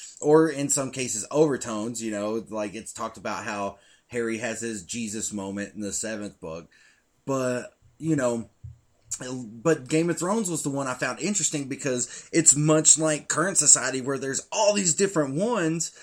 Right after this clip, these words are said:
but the way the reader kind of understands each one, I just wonder how much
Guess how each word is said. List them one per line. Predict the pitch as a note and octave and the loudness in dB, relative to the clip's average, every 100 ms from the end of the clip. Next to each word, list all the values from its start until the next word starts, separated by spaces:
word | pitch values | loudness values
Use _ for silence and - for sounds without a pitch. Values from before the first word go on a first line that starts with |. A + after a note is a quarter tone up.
| - - - | -20 -20 0
but | F#3+ F#3 | 2 2
the | F3+ | 2
way | D#3 D#3+ E3 E3+ D#3+ D#3 C#3+ - - | 2 4 4 4 4 4 0 -6 -2
the | C3+ D#3+ | 4 4
reader | C3+ C3 D3 F#3 F#3+ D#3+ C#3+ C#3 C3+ _ _ _ _ _ _ _ _ _ _ | 4 -2 -2 0 2 2 2 -2 -6 _ _ _ _ _ _ _ _ _ _
kind | - F3+ D#3 | -2 2 2
of | - | 2
understands | D#3 D#3 C#3+ - D3+ D3 C#3 - | 2 4 4 4 2 0 -2 -4
each | D3+ C#3 C#3 | -2 0 0
one, | C3+ D3+ C#3+ C3+ | 2 2 2 0
I | B2+ C#3+ | -2 0
just | C#3+ - | 0 0
wonder | C#3 B2+ - | 0 -2 -2
how | C3 A#2+ | 0 0
much | B2 B2+ B2 A#2+ | 4 6 6 4